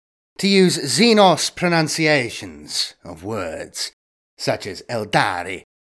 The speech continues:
and Drukhari. Now,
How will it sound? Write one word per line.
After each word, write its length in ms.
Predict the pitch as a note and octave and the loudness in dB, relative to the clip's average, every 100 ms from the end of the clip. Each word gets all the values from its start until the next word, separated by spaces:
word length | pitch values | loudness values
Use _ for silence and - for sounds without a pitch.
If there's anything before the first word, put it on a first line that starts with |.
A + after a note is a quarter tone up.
| - | -8
and 140 | B2+ | -6
Drukhari. 800 | B2 D3 D3 D#3 F2+ - F2 - _ _ _ _ _ _ _ _ | -2 -4 0 -2 -2 -6 -12 -16 _ _ _ _ _ _ _ _
Now, 500 | E3+ G3 E3 D3 - | 2 4 6 2 -2